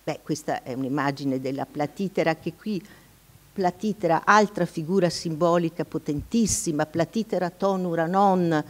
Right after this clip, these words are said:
cioè la più grande dei cieli. Ecco, e, e qui vedete sul Maforion ci, ci sono tre stelle, una sulla spalla destra e sinistra e una appunto sul capo,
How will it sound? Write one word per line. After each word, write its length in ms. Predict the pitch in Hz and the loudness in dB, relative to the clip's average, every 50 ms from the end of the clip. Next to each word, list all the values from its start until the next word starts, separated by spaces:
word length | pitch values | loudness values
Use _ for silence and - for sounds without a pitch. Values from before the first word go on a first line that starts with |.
| - - - - - - _ _ | -10 -20 -20 -20 -20 -20 _ _
cioè 460 | - - 190 185 180 185 202 208 - - | -4 0 4 6 8 8 8 6 6 2
la 180 | 175 165 170 156 | 0 0 0 -2
più 280 | - - - 175 165 | -2 -2 0 0 0
grande 600 | - - 185 196 208 220 226 226 226 196 196 190 | 2 4 4 6 6 6 4 4 2 2 2 2
dei 220 | 165 190 185 180 - | 4 2 2 2 0
cieli. 720 | - - - 226 226 202 156 139 127 113 117 120 117 123 - - - - _ _ - - - - - - - _ | -2 0 4 4 6 4 4 2 0 -2 -2 -4 -6 -8 -12 -20 -20 -20 _ _ -20 -20 -20 -20 -20 -20 -12 _
Ecco, 400 | - 175 170 160 - - 143 - | -2 0 0 0 -2 -4 -4 0
e, 260 | - 208 196 196 - - | 2 4 4 4 4 2
e 140 | 202 196 190 | 0 0 0
qui 160 | - 269 277 | 0 0 2
vedete 420 | 247 214 190 202 202 202 - 175 | 2 4 4 4 2 2 0 -2
sul 280 | 170 - - 190 180 185 | -4 -2 -2 0 0 2
Maforion 1160 | 196 233 233 226 - 196 180 165 156 151 151 156 165 170 160 160 175 185 190 196 214 233 226 220 - _ _ _ _ _ _ _ | 2 0 -2 -2 0 2 2 4 4 4 2 2 0 0 0 0 0 0 -2 -2 -2 -4 -6 -10 -16 _ _ _ _ _ _ _
ci, 260 | - 269 247 254 - | -2 0 0 0 0
ci 160 | - 233 202 | 0 0 0
sono 280 | 202 - 220 208 214 208 | 0 0 -2 -2 -2 -2
tre 180 | - 202 190 | -4 -4 -4
stelle, 760 | 190 - - - - 131 117 110 92 95 95 101 117 123 131 131 - - _ _ _ _ _ _ _ _ | -4 -6 -10 -10 -8 -8 -6 -6 -6 -8 -8 -8 -8 -8 -10 -10 -14 -18 _ _ _ _ _ _ _ _
una 200 | - 175 165 160 | -6 -4 -2 -2
sulla 260 | 156 - - 147 143 143 | -2 -4 -4 -4 -4 -4
spalla 460 | - - - 165 156 147 147 151 151 | -6 -2 2 2 2 4 2 0 0
destra 380 | 156 156 151 151 - - 160 | 0 0 0 -2 -2 -6 -8
e 20 | 156 | -6
sinistra 640 | - - 226 226 165 143 143 147 - - 170 170 | -6 -6 -8 -6 -4 -4 -4 -4 -4 -4 -4 -2
e 120 | 156 180 175 | 0 0 0
una 320 | 170 185 185 175 165 160 - - - - _ _ _ _ _ _ | 0 -2 -4 -4 -6 -8 -10 -14 -20 -20 _ _ _ _ _ _
appunto 540 | 165 160 160 - - 156 160 160 - 147 | -8 -8 -8 -6 -4 -4 -4 -4 -4 -6
sul 260 | 143 - - 196 185 - | -6 -6 -6 -6 -4 -2
capo, 480 | - 151 127 95 - - - 147 139 | 0 0 0 0 -2 -4 -6 -6 -6